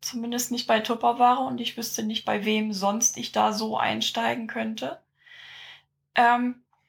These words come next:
wenn es diese Corona-Krise jetzt nicht gäbe. Denn die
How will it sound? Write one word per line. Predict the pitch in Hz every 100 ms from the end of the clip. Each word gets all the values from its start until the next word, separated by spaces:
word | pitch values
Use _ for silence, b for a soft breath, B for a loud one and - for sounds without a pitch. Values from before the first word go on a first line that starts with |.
| _ _ _ _
wenn | - 220 226 233
es | 262 254
diese | - 240 247
Corona-Krise | 247 254 247 262 359 370 - - 202 214
jetzt | 196 190 -
nicht | 196 190 -
gäbe. | - 185 196 196 - _ _ _ -
Denn | - 208 233 285 339 _ _ _ _ _ _ _ _ _ _ _ _ _ -
die | 220 254 269 294 320 339